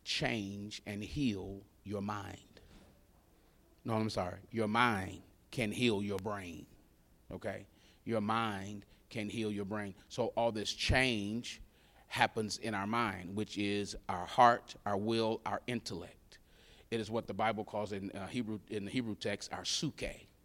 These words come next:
our soul. Our will, our intellect, our emotions.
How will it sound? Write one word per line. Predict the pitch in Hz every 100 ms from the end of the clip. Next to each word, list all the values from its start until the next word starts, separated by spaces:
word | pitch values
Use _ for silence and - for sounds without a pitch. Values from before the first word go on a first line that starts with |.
| _ - -
our | 95
soul. | - - 92 82 - - - - - - - - - - _ _ -
Our | 104
will, | 113 123 110
our |
intellect, | - 117 117 113 110
our | 107 104
emotions. | 107 127 139 - - 98 95 - -